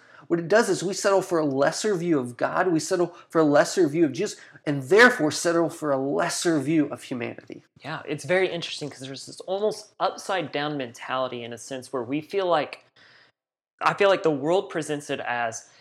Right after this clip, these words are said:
Speaker 2: if we do what we want to do, then we have freedom.
Speaker 1: Mm.
Speaker 2: And to relinquish and give up some of our desires and to follow Jesus is more to kind of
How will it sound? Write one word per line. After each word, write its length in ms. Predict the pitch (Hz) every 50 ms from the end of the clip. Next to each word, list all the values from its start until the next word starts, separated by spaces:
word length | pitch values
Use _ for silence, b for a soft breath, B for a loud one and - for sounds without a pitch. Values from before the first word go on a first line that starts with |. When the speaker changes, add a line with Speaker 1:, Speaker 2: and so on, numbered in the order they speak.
| b b b
Speaker 2:
if 160 | 165 120 127
we 140 | 139 151 147
do 280 | 120 113 135 165 202 226
what 220 | 240 233 220 151
we 160 | 165 165 147
want 480 | 131 120 123 120 123 135 143 147 143 -
to 120 | - 156 143
do, 500 | 131 - - 127 117 113 110 113 123 - _ _ _ _ _ _
then 100 | 147 135
we 100 | 139 135
have 180 | 143 156 143
freedom. 440 | - - - 233 254 220 - - - - _ _ _ _ _ _ _ _ _
Speaker 1:
Mm. 240 | - 143 139 135 135
Speaker 2:
And 120 | 123 117 110
to 500 | - 190 196 180 170 170 156 147 139 - _ -
relinquish 640 | 160 160 156 156 185 202 196 196 202 190 - -
and 240 | 170 151 143 131 120
give 260 | 170 175 180 160 147 - -
up 320 | 165 165 160 156 - - -
some 180 | - - 175
of 160 | 170 165 131 147
our 100 | 143 139
desires 920 | 139 143 131 123 123 135 147 147 147 165 170 160 151 147 143 143 139 135 -
and 220 | - 160 151 147 -
to 280 | - 151 139 131 120 -
follow 440 | - - 160 160 165 185 175 151 135
Jesus 600 | - - 156 170 175 151 143 139 131 123 - b b b b b b b
is 200 | 170 160 139 143
more 320 | 160 165 180 190 190 185
to 520 | 185 - - 175 165 156 151 143 135 120 - _
kind 240 | - - 185 190 180
of 240 | 151 123 117 -